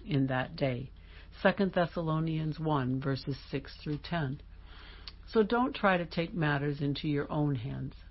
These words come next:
Always remember that as a child of God, vengeance is the Lord's, and he will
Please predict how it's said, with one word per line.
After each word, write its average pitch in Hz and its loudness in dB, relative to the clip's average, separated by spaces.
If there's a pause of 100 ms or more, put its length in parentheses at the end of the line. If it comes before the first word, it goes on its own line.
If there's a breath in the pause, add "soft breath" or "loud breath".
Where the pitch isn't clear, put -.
(180)
Always 170 4
remember 185 0 (340 loud breath)
that 151 0
as 156 0
a 147 0
child 160 2
of 185 -4
God, 131 0 (220)
vengeance 147 2
is 175 -6
the 196 -2
Lord's, 135 -2 (220)
and 143 0
he 151 -2
will 139 -2